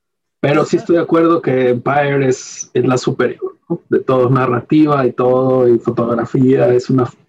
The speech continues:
Speaker 1: chingonería de película. Bueno, yo tengo que ir con, con la sangre, con la familia, con la raza, con la etnia. Así que yo voy a decir Planeta de los Simios de mil novecientos sesenta y ocho, sesenta y nueve,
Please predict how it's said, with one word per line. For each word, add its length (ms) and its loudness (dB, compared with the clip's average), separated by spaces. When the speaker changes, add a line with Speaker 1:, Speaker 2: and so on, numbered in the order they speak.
Speaker 1:
chingonería 680 0
de 80 -2
película. 360 -16
Bueno, 240 0
yo 260 0
tengo 240 0
que 140 0
ir 160 -2
con, 340 0
con 180 -2
la 80 0
sangre, 480 -2
con 140 -2
la 80 -2
familia, 520 0
con 220 -2
la 120 -2
raza, 680 -2
con 260 -6
la 220 -4
etnia. 520 -2
Así 280 -6
que 120 0
yo 140 2
voy 160 4
a 100 0
decir 540 2
Planeta 460 -2
de 100 -2
los 140 -8
Simios 480 0
de 80 0
mil 180 2
novecientos 580 0
sesenta 580 -2
y 340 2
ocho, 340 0
sesenta 400 -2
y 40 0
nueve, 480 0